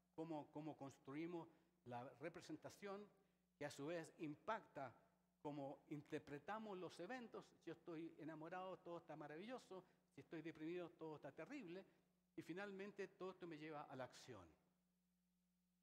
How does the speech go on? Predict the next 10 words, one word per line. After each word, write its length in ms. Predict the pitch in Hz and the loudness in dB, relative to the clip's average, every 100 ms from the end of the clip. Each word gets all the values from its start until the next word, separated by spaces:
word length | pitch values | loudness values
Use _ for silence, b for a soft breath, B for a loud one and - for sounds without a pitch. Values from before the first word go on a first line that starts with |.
| _ | _
Entonces, 320 | - 165 190 196 | -10 -8 -4 -4
lo 100 | 170 | 2
que 100 | 175 | 2
es 60 | |
importante 640 | 170 160 - 233 175 131 | 2 -4 -2 -4 -2 -2
y 140 | 131 139 | -2 0
lo 120 | 143 | -2
que 120 | 151 | 0
hay 80 | 170 | 0
acuerdo 600 | 160 - 185 160 120 113 | -2 -2 -2 0 -2 -4